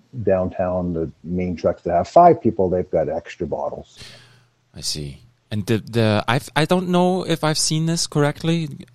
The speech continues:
Speaker 2: but I think the fire department also has, like, a command center, right?
Speaker 1: Yes. So on a smaller fire, it'll be the platoon, platoon chief. So the platoon chief's in charge of the shift. So he comes in his own, like, Suburban.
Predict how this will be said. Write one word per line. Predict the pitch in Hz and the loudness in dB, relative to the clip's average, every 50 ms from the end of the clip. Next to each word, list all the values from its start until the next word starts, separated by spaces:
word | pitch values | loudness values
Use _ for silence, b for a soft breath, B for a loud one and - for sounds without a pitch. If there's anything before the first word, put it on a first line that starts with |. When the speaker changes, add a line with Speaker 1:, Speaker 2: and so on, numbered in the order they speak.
| _ _ | _ _
Speaker 2:
but | 101 113 117 117 | 0 2 4 4
I | 113 107 | 4 2
think | - - 139 139 - - | 2 0 -2 -2 0 0
the | - 110 | -2 -2
fire | - - - - 123 120 120 120 | -2 -2 0 2 4 4 6 4
department | 117 120 - - 113 110 98 104 101 98 | 2 0 0 2 2 2 2 2 0 0
also | - 101 98 - - 104 | 0 0 0 0 0 2
has, | 92 95 92 90 - 98 | 2 2 2 0 2 0
like, | 90 87 85 | 0 0 0
a | 78 | -2
command | - - 87 87 90 87 82 80 78 - | -2 0 0 2 2 2 2 0 -2 -4
center, | 82 76 73 71 71 65 64 50 60 | -4 -4 -4 -4 -6 -6 -6 -6 -2
right? | 78 85 90 107 123 135 - - _ _ _ _ _ _ _ _ _ _ _ _ _ _ _ _ _ _ _ _ b b b b b b b 139 117 107 - _ - | 0 0 0 0 -2 -6 -12 -16 _ _ _ _ _ _ _ _ _ _ _ _ _ _ _ _ _ _ _ _ b b b b b b b -20 -20 -20 -20 _ -4
Speaker 1:
Yes. | - 165 139 143 139 - - - | 0 4 8 8 8 8 6 2
So | - - 143 139 139 143 143 143 143 135 | 2 6 8 8 10 10 10 10 10 8
on | - 147 147 143 139 | 6 4 2 4 4
a | 127 | 2
smaller | - - - - 143 143 143 151 156 160 160 156 147 139 | 2 -2 -6 0 2 6 8 8 8 8 8 6 6 4
fire, | 131 - - - _ - 127 117 113 113 113 117 113 113 | 2 0 -14 -14 _ 6 6 8 8 8 8 8 8 8
it'll | 107 101 98 | 6 6 4
be | 87 101 95 | 2 2 0
the | 87 - | 0 -2
platoon, | - 92 - - - - 127 120 113 107 - - - 110 | -4 -6 -8 -8 0 2 4 4 4 4 2 -2 -8 -6
platoon | - 95 - - 127 120 120 | -6 -6 -2 0 2 2 2
chief. | 117 - 110 101 98 | 2 2 2 0 0
So | - - 104 | 2 2 0
the | 92 87 | 2 2
platoon | 85 95 104 98 - 165 165 165 139 | 0 -2 -4 -2 2 2 2 2 2
chief's | - - 113 107 - - | 4 4 4 4 4 2
in | 101 95 | -2 0
charge | - - 107 107 90 | 4 4 4 6 4
of | 98 76 | 4 0
the | 95 | 0
shift. | - - - 160 165 - | -2 4 4 4 4 6
So | - 117 101 | 4 0 2
he | - 120 117 | 4 4 2
comes | 117 - 113 107 101 104 | 4 4 2 4 4 4
in | 98 | 2
his | 95 90 78 | 0 0 0
own, | 98 98 98 95 | 0 0 2 0
like, | 90 - | 0 -2
Suburban. | - - 90 85 117 143 151 196 208 220 220 175 | -2 -2 4 6 6 6 6 6 4 4 2 0